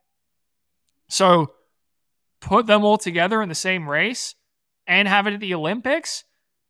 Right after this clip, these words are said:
it would be amazing. And, you know, things could change. Chebet still has to run New York this fall. Everyone still has to run their spring marathon, but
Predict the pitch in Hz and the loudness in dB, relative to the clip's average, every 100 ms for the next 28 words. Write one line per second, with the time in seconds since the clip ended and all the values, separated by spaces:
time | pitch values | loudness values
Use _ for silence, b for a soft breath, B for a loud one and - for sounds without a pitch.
0 | _ 190 190 202 165 190 233 175 127 117 | _ -4 0 0 0 2 2 0 -6 -12
1 | 131 165 170 160 - 208 - 202 190 - | -18 -8 -6 -4 -4 -4 -2 -2 -2 0
2 | 196 196 196 180 - _ _ _ _ _ | 0 0 -2 -4 -8 _ _ _ _ _
3 | _ _ - 160 175 202 - 185 180 180 | _ _ -14 -2 0 0 0 0 0 0
4 | 175 170 170 175 170 170 - 170 170 160 | 0 0 0 0 0 -4 -2 0 0 0
5 | 156 165 - 180 160 170 165 160 - 170 | -2 -4 -4 -4 -4 -4 -4 -4 -6 -4
6 | 160 151 151 165 202 196 185 151 131 | -2 0 0 2 4 4 4 0 0